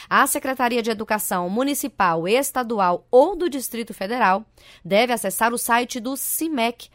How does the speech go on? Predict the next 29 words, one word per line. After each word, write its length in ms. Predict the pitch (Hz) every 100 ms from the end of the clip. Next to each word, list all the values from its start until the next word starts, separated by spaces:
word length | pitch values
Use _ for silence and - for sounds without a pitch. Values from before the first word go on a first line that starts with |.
| _
Sistema 540 | - 214 - 254 269 254
Integrado 580 | 240 214 190 220 240 220
de 80 |
Monitoramento, 880 | 226 247 262 - 196 180 214 247 240
Execução 600 | 220 214 202 196 - 233
e 60 | 240
Controle, 640 | 262 262 - 226 202 - _ _ _ -
e 120 | 214
clicar 480 | 254 233 233 233 - -
em 180 | 196 170
Prova 540 | - 220 262 262 269
Nacional 560 | 262 262 277 254 180 170
Docente. 680 | 196 - 180 127 - - - _ _ _ - -
Lembrando 500 | 208 180 202 247 277
que 80 | 226
a 60 |
P 140 | 214 196
N 240 | 180 170
D 180 | 175 214
não 320 | 226 196 240
substitui 680 | - 262 254 - - 233 247
o 60 |
processo 480 | 247 240 - 233 196
seletivo 640 | - 269 277 - 254 190
de 100 | 185
cada 240 | - 180 180
rede 300 | 185 185 190
de 80 |
ensino. 480 | 214 233 - 208 143